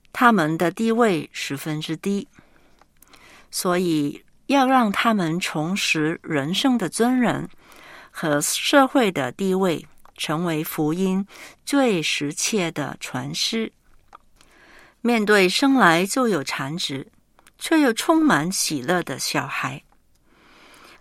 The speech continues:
他们的笑容带动了 Samuel 思想残疾人无辜受苦的问题。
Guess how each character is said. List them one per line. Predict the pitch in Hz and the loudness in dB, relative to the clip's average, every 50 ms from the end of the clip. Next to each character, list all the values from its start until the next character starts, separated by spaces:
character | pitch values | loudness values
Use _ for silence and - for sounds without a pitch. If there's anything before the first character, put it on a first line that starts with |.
| _ _ | _ _
他 | - - 262 240 233 | -4 2 2 2 4
们 | 208 170 165 170 185 190 | 2 0 -2 -2 -4 -4
的 | 220 214 | -4 -4
笑 | - - - 294 269 214 | -2 -2 0 0 0 0
容 | 190 165 147 147 156 170 - _ _ _ _ _ _ _ | -2 -2 -4 -4 -8 -12 -14 _ _ _ _ _ _ _
带 | - 294 269 254 | 2 2 2 2
动 | 226 247 233 214 | 2 0 0 0
了 | 185 170 | 0 -2
Samuel | 165 - - 196 202 202 196 170 147 139 147 165 _ _ _ | -2 -2 -4 -2 -2 -2 -2 -4 -4 -6 -10 -14 _ _ _
思 | - - - 208 202 | -16 -10 -8 -8 -6
想 | 196 - - 156 147 143 151 156 165 _ _ - - - - - - - _ _ _ _ | -6 -4 -4 -4 -6 -6 -8 -10 -12 _ _ -20 -20 -20 -20 -20 -20 -20 _ _ _ _
残 | _ - - 180 156 170 208 | _ -10 -6 -6 -4 -4 -4
疾 | - - 180 | -2 -2 -2
人 | 185 185 175 156 147 147 156 170 180 - _ _ | 0 0 -2 -2 -2 -4 -6 -8 -12 -14 _ _
无 | - 151 151 160 185 | -6 -6 -4 -6 -6
辜 | 190 - 247 247 254 | -6 -6 -4 -4 -2
受 | 247 - - 311 302 294 | -2 -2 0 2 2 2
苦 | 277 - - - 151 | 0 -4 -8 -10 -8
的 | 139 147 151 | -6 -6 -6
问 | 165 180 185 170 156 | -4 -4 -6 -6 -6
题。 | 139 - - 143 131 135 | -8 -10 -10 -10 -10 -12